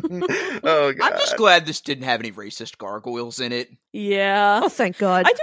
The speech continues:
Speaker 3: appreciate that overall the aspect of fantasy prejudice in the show actually is handled pretty well. They make it clear that the gargoyles are a different species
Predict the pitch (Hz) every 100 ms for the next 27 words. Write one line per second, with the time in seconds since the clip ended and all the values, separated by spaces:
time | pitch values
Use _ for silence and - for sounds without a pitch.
0 | 640 523 294 311 - 302 302 240 - 262
1 | 285 262 247 254 240 220 208 - 233 240
2 | - 233 226 208 190 - 202 208 208 -
3 | 190 - 175 175 226 233 240 269 247 254
4 | - 262 262 - 453 - 539 523 - 330
5 | 349 320 - 302 294 247 247 226 175 170
6 | 247 233 240 302 294 - 262 247 233 226
7 | 196 214 214 208 208 196 196 196 185 185
8 | 190 185 156 - - - 247 381 - 494
9 | 453 440